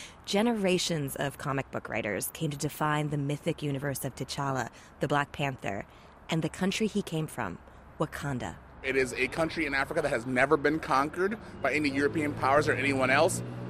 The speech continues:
Speaker 2: It's the home of the metal vibranium, which Captain America's, uh, shield is made out of, and it is the most technologically advanced country in the world.
Speaker 1: It's not post-colonial or pre-colonial. It exists in a timeline where colonization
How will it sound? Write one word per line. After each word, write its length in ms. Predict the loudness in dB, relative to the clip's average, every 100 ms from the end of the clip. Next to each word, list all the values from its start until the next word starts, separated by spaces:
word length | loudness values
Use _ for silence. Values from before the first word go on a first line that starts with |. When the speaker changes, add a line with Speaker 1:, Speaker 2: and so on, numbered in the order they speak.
| -8
Speaker 2:
It's 140 | -8 -4
the 140 | -2
home 360 | 2 4 4 2
of 240 | -2 -2
the 60 | 0
metal 200 | 2 4
vibranium, 680 | 2 4 0 0 -2 -2
which 160 | -2 -2
Captain 240 | -4 -2
America's, 640 | -2 -2 -4 -8 -12 -12 -2
uh, 160 | 2 2
shield 380 | 2 0 0 0
is 100 | -4
made 160 | -2 -2
out 220 | 0 2
of, 200 | 2 2 -6 -18 -18 -8
and 340 | -2 0 0 -4
it 340 | -2 -2 -2
is 200 | -6 -4
the 120 | -2
most 260 | 2 2 2
technologically 680 | -4 -2 -2 0 -2 -4 -8
advanced 440 | -6 -2 -2 -2
country 340 | -4 -4 -4 -4
in 120 | -4
the 60 | -2
world. 380 | -2 -2 -6 -10 -18 -16
Speaker 1:
It's 140 | -6
not 220 | -2 -2 -4 -12
post-colonial 800 | -6 -6 -4 -4 -2 -2 -4 -6 -12 -8
or 160 | -6
pre-colonial. 840 | -6 -10 -8 -8 -4 -4 -4 -8 -10 -16 -20 -20 -12
It 80 | -6
exists 500 | -4 0 0 0 -6
in 60 | -8
a 80 | -8
timeline 640 | -6 -4 -2 0 0 -2 -6 -18 -10
where 140 | -6 -6
colonization 1080 | -8 -4 -2 0 0 0 -2 -2 -2 -4